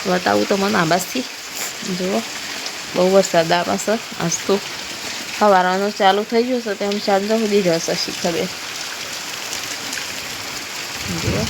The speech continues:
અમારા ગામના ખૂબસૂરત નજારા હંગાતી આજનો વરસાદ. ગાઈસ, વધ-, વરસાદ તો વધી ગયો અમારે. ધોધમાર વરસાદ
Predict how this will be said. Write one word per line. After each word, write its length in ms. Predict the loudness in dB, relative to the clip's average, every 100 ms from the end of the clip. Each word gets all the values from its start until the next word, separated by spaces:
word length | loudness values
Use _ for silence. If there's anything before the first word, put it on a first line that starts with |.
| -2
અમારા 320 | 0 2 2 2
ગામના 360 | 2 2 2
ખૂબસૂરત 1040 | 0 0 2 4 2 0 0 0 2 0 -2
નજારા 480 | -2 -2 0 0 2
હંગાતી 560 | 0 0 0 -2 -2 -4 -6 -8 -8 -8 -8 -8 -6 -4
આજનો 340 | -2 2 4
વરસાદ. 520 | 4 2 2 4 4 0 -8 -10 -10 -10 -10 -10 -10 -10 -8 -8 -8 -10 -10 -8 -8 -6 -8 -8 -8 -6 -6 -6 -8
ગાઈસ, 300 | -2 -2 2
વધ-, 480 | 4 4 2 0 2
વરસાદ 340 | 2 4 4 2
તો 140 | -2
વધી 260 | -2 -2 -6
ગયો 220 | 2 2
અમારે. 360 | 4 4 2
ધોધમાર 500 | -4 -6 -6 -2 -2
વરસાદ 380 | -2 -4 -4 -6